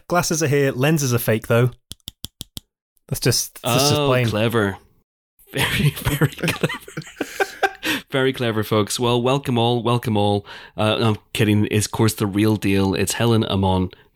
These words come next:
Speaker 2: James and Ben, and they're here to discuss what I think might be the best series finale set in thirty Rockefeller Plaza since,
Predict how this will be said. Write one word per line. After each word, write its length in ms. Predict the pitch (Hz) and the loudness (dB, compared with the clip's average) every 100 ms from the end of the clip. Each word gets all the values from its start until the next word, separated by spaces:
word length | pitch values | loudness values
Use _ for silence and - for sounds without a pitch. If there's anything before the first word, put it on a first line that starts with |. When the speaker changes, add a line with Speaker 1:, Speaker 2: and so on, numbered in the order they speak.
| - | -2
Speaker 2:
James 260 | 113 104 | 0 0
and 120 | 95 85 | -2 0
Ben, 260 | 90 90 - - - | 0 0 -4 -12 -6
and 160 | 110 | -2
they're 100 | 127 | 0
here 260 | 110 151 151 | 0 0 -2
to 100 | - | -2
discuss 560 | 127 - 131 120 - - - - - - - _ | -4 -2 0 0 -2 -4 -10 -20 -20 -20 -20 _
what 120 | 120 | -2
I 140 | 147 226 | 0 0
think 280 | 254 214 120 | 0 -2 0
might 320 | 127 196 - | 0 0 -2
be 140 | 208 | 0
the 100 | 175 | 0
best 640 | 123 139 139 131 - - - | 0 0 0 0 -2 -8 -6
series 520 | - - 175 180 151 | -4 0 2 2 0
finale 680 | 151 151 147 117 95 90 - | 0 0 2 0 0 -4 -6
set 420 | - - 151 147 - _ | -4 0 2 0 -4 _
in 200 | 120 123 | 0 2
thirty 320 | - 156 156 | 0 0 0
Rockefeller 500 | 135 135 135 - 120 | 0 0 -2 0 0
Plaza 460 | 110 135 131 110 95 | 0 0 2 2 0
since, 760 | - 113 104 - - - - | 0 0 0 0 -2 -2 -6